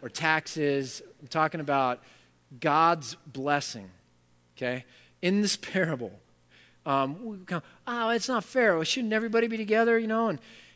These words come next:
and, and shouldn't we, like, bring this guy up and level it out?" And God's like, "No, not at all. Not at all."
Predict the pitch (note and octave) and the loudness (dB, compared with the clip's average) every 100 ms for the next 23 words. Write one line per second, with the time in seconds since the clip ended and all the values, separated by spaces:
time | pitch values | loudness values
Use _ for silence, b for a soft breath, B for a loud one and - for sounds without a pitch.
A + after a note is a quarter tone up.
0 | - F3+ F3 F3 F3 - F#3+ F#3+ - B3+ | 0 2 4 0 -8 -14 -10 -6 -4 -2
1 | A3+ F#3+ - - G#3+ G3+ F#3+ D#3 - G3 | -4 -6 -16 -10 -4 0 0 0 -4 -4
2 | G3 F#3 - G3 G3 G3 G3 E3+ F3 F3+ | -2 -2 0 2 4 4 2 0 0 0
3 | F3+ F#3 G#3 E3+ E3 F#3 F#3 F3 E3+ D#3 | 0 2 2 2 0 2 2 2 0 2
4 | A3 F#3+ - F#3 G3 G#3+ D#3 G#2+ _ _ | 2 2 2 2 4 4 4 -2 _ _
5 | _ _ _ _ _ _ _ _ _ - | _ _ _ _ _ _ _ _ _ -6
6 | D#3+ F3+ F#3 F#3 - - C3 F#2+ | 0 2 4 0 -4 -10 -10 -10